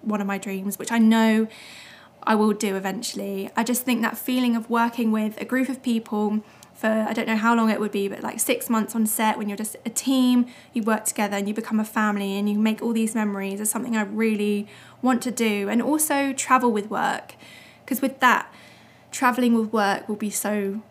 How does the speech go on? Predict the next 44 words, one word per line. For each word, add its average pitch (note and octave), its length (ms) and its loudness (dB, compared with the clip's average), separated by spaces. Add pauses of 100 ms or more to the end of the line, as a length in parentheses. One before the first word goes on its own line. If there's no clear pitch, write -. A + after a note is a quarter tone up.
cool. - 420 -10
You A#3 120 0
know, A3+ 160 4
if G#3+ 60 -4
they G#3+ 120 0
say, G#3 480 -2
"Are - 40 -2
you D4 180 4
available B3+ 800 4 (240)
to C#4+ 100 -4
come B3+ 240 4
to B3 140 0
America A3 640 2
for A#3 80 -8
six - 340 -4
months G#3+ 280 -2
to A3 100 -8
work G#3+ 240 -4
on G#3+ 60 0
this G#3+ 180 0
film?" A#3+ 480 0 (340)
Yes, - 600 -4 (220)
definitely. G#3 680 -4 (120)
That's D#4 200 4
what - 120 0
I - 20 0
want C#4 200 -2
to - 80 -6
do. C4 380 2
I G#3 100 0
want B3 200 0
to - 80 -10
travel C4 320 0
with A3+ 220 -2
work. F#3+ 400 -2 (280)
That's D4+ 160 2
another D4+ 280 2
real A3+ 360 2
strong A3 360 -2
reason A3+ 420 0
why G3 400 -2
I G#3 100 2
chose G#3 380 -2
makeup, A3 500 0